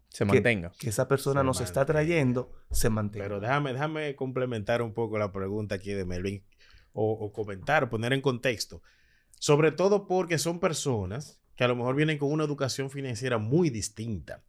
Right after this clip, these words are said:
Speaker 3: O sea, que uno viene con las herencias, buenas o malas, de lo que uno aprende en su hogar. De repente se unen, se supone que van a tener metas y objetivos comunes,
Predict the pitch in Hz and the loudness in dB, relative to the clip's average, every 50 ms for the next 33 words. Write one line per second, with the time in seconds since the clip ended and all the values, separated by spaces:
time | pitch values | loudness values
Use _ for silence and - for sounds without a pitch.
0 | _ _ _ - 143 143 135 - 131 120 107 - 107 117 135 151 151 160 180 190 | _ _ _ 2 4 4 4 4 0 0 -2 -4 -4 -2 0 0 2 2 0 0
1 | 156 - 127 127 131 123 123 120 113 - - - 113 117 135 160 160 156 143 - | -2 -2 -2 -2 -2 0 0 -2 -2 -4 -4 0 4 6 6 6 6 4 4 4
2 | 151 135 131 - 101 107 107 120 135 147 151 156 147 139 139 147 151 151 143 131 | 2 2 2 0 -4 -4 0 4 4 6 6 4 2 2 0 0 0 2 2 2
3 | 120 113 110 107 104 113 120 131 135 131 135 135 135 139 135 127 143 151 139 131 | 0 0 0 -2 -4 -4 -4 -4 -4 -4 -4 -4 -4 -4 -6 -6 -4 0 2 2
4 | 120 120 120 - _ _ _ - - - - - _ - - 92 113 117 117 113 | 2 2 0 -4 _ _ _ -14 -12 -12 -14 -18 _ -6 -2 0 2 2 2 2
5 | 113 104 107 135 143 151 156 151 143 131 - 139 139 139 - - _ _ _ _ | 0 0 2 2 4 4 4 2 0 -4 -6 -8 -10 -10 -14 -20 _ _ _ _
6 | _ - - - 98 104 131 160 160 147 131 127 131 135 131 139 - - - - | _ -6 -2 0 4 6 8 8 8 6 6 2 0 -2 -4 -6 -10 -16 -20 -20
7 | _ - - 117 101 107 104 95 110 120 127 123 123 123 123 123 123 117 123 117 | _ -8 -6 -4 -4 -4 -4 -4 -2 -2 -2 -2 -2 -2 -2 -2 -4 -4 -4 -4
8 | 113 120 120 120 117 107 - _ _ _ _ _ _ - 101 107 117 127 131 127 | -2 -2 -4 -4 -4 -6 -10 _ _ _ _ _ _ -8 -2 2 2 2 2 2
9 | 131 123 110 - - _ _ _ _ - 98 107 104 107 98 101 120 117 123 131 | -2 -4 -4 -6 -12 _ _ _ _ -4 -2 -2 0 -2 -2 -4 -4 -4 -2 -4
10 | 127 - - 113 107 110 135 - 151 139 123 120 123 123 - - | -4 -4 -2 -2 0 2 2 2 2 2 0 -2 -4 -6 -10 -14